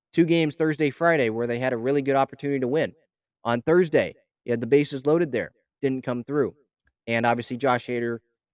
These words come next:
sucking Thursday and Friday, losing the games there. Um, the people that they got back at the trade deadline, excluding Juan Soto, they have to be better more consistently. You like Profar to get back to the guy that he was being earlier this year.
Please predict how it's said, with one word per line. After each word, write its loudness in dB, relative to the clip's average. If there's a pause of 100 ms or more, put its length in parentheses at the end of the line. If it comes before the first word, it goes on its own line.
(180)
sucking 0
Thursday -2
and -6
Friday, 2 (440)
losing 0
the -4
games -4
there. 0 (240)
Um, -4 (220)
the -10
people -2
that 4
they 0
got 4
back 2
at -20
the -14
trade -2
deadline, 0
excluding -4
Juan 0
Soto, 2 (800)
they 6
have 4
to -12
be 0
better 2
more 0
consistently. -4 (580)
You -2
like 0
Profar 4 (200)
to -6
get 0
back 2
to -10
the -6
guy 4
that 0
he -4
was -4
being -4
earlier 2
this -4
year. -2